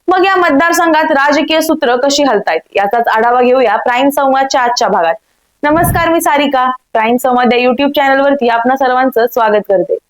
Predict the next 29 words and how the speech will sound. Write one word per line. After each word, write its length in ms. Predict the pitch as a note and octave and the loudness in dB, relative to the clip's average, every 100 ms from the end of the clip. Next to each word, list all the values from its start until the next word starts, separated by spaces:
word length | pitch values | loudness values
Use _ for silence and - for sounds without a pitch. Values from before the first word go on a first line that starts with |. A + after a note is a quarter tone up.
| _ _ - | _ _ 0
रिसोड 400 | C#4+ D4+ F4 E4+ | 2 2 2 2
मालेगाव 500 | E4+ D#4 D#4 D#4 D4+ | 2 2 2 2 2
मतदारसंघात 720 | C#4 A3+ C#4 C#4 C4+ A3 A3 A3+ | 2 2 2 2 0 0 0 0
भावना 320 | B3+ B3 C4 C4 | 0 0 2 2
गवळी 340 | B3+ A#3+ G#3+ B3 | 2 0 0 -2
शिवसेना 640 | C#4+ C#4+ D4 D#4 C4+ B3 | 0 0 2 2 0 0
शिंदे 340 | B3+ C#4+ C#4+ D4+ | 0 0 2 2
गटाकडून 500 | C#4 C4+ B3 A3 F3+ - _ - - | 0 0 0 0 0 -4 _ -12 -4
आणि 200 | D4 D#4+ | -2 0
काँग्रेसकडून 640 | D4+ D4 D#4+ D#4+ E4 E4 D4+ C#4 | 0 2 0 0 0 0 0 0
अमित 320 | C#4+ D#4 A#3 | 0 0 0
झनक 340 | D4+ C#4+ G#3 F#3 - _ | 0 0 -2 -4 -12 _
अशी 220 | A3 C4 A#3+ | -4 -2 0
लढत 200 | A#3+ C4 C4+ | 0 0 -2
पाहायला 320 | C4+ C4 C4 | 0 2 2
मिळते, 340 | C4 B3 B3 B3 _ _ _ _ D#4+ | 0 0 -2 -2 _ _ _ _ 0
तर 100 | E4+ | 2
भाजपचे 560 | D4+ C4 C#4 D4 D#4+ | 2 2 0 0 0
अनंतराव 580 | B3+ C4+ C#4+ C#4+ C#4+ C#4 | 0 0 0 2 2 2
देशमुख 520 | B3 C4 C4 A3+ A#3 | 2 2 0 0 0
इथे 160 | C4+ D4 | -2 0
अपक्ष 420 | B3+ B3+ C#4+ C#4 | 0 0 -2 0
उमेदवार 420 | C#4+ C4+ C4 C4+ | 0 2 2 2
म्हणून 260 | C4 C4 C4+ | 2 2 0
लढतायत. 440 | C4 A#3 A3+ A3+ A3 _ _ _ _ - | 0 0 0 -2 -4 _ _ _ _ -2
वंचित 380 | A#3+ A#3+ C#4 A3+ | 0 2 2 2
बहुजन 300 | C4 B3+ C4+ | 2 2 2
आघाडीने 540 | A#3+ A#3+ B3+ B3+ A3 | 0 0 0 0 0
प्रशांत 500 | A#3 B3+ B3+ C4+ C#4 | 0 0 0 0 0